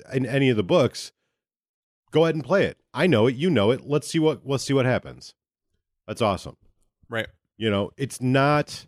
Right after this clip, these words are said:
Speaker 1: a bad thing to go, "I don't know this clan, but I want to, so I wanna try the basics. I wanna see what I can get out of it," and just run with it. So, you know, take that for what it's worth.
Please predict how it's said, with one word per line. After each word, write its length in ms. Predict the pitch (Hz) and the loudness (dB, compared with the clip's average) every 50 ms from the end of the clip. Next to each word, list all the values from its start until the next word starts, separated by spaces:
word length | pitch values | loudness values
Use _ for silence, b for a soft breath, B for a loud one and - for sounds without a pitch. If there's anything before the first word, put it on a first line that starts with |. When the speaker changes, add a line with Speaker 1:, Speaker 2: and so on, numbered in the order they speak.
| - - | -14 -10
Speaker 1:
a 80 | 123 | -10
bad 420 | 113 92 - 117 107 113 117 117 104 | -10 -8 -8 -8 -6 -4 -4 -6 -6
thing 520 | 95 - 98 92 85 82 80 82 82 82 - | -8 -8 -6 -4 -4 -4 -6 -8 -10 -12 -10
to 100 | - 107 | -8 -8
go, 340 | 87 - 101 95 95 - - - | -6 -4 -4 -4 -4 -6 -8 -10
"I 180 | 110 110 123 127 | -8 -6 -4 -4
don't 320 | 123 123 117 98 98 104 | -4 -4 -6 -4 -4 -4
know 220 | 95 98 101 104 98 | -2 0 0 0 0
this 200 | 95 98 90 - | 0 -2 -4 -4
clan, 300 | - - 95 95 92 85 | -6 -4 -2 -2 -2 -2
but 80 | 87 | -2
I 80 | 82 82 | -2 -2
want 380 | 82 82 82 87 90 95 92 | -2 -2 -4 -4 -4 -6 -8
to, 260 | - - 123 127 135 131 | -6 -4 -2 -2 -2 -4
so 220 | 127 - 107 85 | -4 -4 -4 -2
I 100 | 87 98 | -2 -2
wanna 240 | 101 117 113 101 95 | -2 -2 -2 -4 -4
try 380 | - - - 95 90 85 85 | -6 -8 -6 -4 -4 -2 -4
the 100 | 80 80 | -4 -6
basics. 680 | 76 - - 76 76 73 - - - - _ - - - _ _ _ _ _ - | -8 -12 -12 -14 -14 -14 -16 -18 -20 -20 _ -20 -20 -20 _ _ _ _ _ -12
I 80 | 87 90 | -8 -4
wanna 200 | 101 113 104 95 | -2 -2 -2 -4
see 180 | - - - | -4 -6 -6
what 160 | 107 92 92 | -4 -2 -2
I 120 | 90 90 87 | -2 -2 -4
can 120 | 80 80 | -6 -8
get 160 | 71 78 76 | -8 -8 -8
out 160 | 71 67 65 65 | -8 -10 -12 -14
of 80 | 62 | -16
it," 160 | 65 65 - _ _ _ _ _ _ _ _ - | -18 -18 -20 _ _ _ _ _ _ _ _ -14
and 120 | 87 92 | -12 -8
just 220 | 90 208 95 - - | -6 -6 -6 -4 -4
run 200 | 113 131 120 78 | -4 -4 -4 -6
with 100 | 65 65 | -8 -12
it. 140 | 65 - _ _ _ | -14 -16 _ _ _
So, 320 | - - 113 110 101 82 _ _ _ _ _ _ _ _ _ _ _ _ _ - | -4 -2 0 0 0 -2 _ _ _ _ _ _ _ _ _ _ _ _ _ -6
you 80 | 110 - | 0 0
know, 120 | 120 107 | 0 0
take 180 | - - 117 - | 0 -2 -2 -2
that 160 | 135 127 - | -2 -4 -2
for 80 | - 113 | 0 0
what 120 | 104 104 | 0 0
it's 120 | 90 - | 0 0
worth. 260 | 95 110 107 95 90 | 0 2 2 2 2